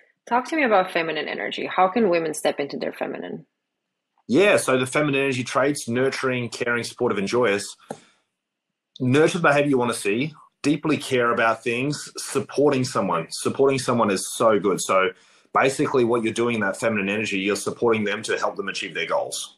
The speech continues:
Speaker 2: okay? And then joyous, have a positive energy like you. You're fairly positive, right? You're a joyous energy.
Speaker 1: Mm-hmm.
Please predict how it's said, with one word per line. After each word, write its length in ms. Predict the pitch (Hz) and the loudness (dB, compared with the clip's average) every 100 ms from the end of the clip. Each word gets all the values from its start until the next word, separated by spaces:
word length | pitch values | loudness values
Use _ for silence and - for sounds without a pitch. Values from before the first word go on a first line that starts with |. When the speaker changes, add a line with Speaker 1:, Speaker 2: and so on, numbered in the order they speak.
| - | -8
Speaker 2:
okay? 420 | 73 - 92 117 - - - | -4 0 2 0 -4 -16 -4
And 140 | 110 127 | 0 4
then 160 | 127 | 4
joyous, 560 | 120 117 117 135 - - _ _ _ _ _ - | 6 6 6 2 -4 -12 _ _ _ _ _ -4
have 200 | 135 - | -2 0
a 40 | |
positive 320 | - 151 143 | 0 0 2
energy 320 | 143 170 101 98 | 2 0 0 2
like 220 | 107 127 | 2 2
you. 100 | 135 | 0
You're 280 | 87 101 101 | 2 0 0
fairly 380 | - 120 117 | 0 0 0
positive, 520 | - - 135 101 101 95 | -2 -2 -2 0 -4 0
right? 260 | 117 120 | 0 0
You're 160 | 104 98 | 0 -2
a 60 | |
joyous 360 | - 110 104 - | 0 2 2 -2
energy. 380 | 113 113 82 82 | -4 -4 -6 -8
Speaker 1:
Mm-hmm. 200 | 160 | -8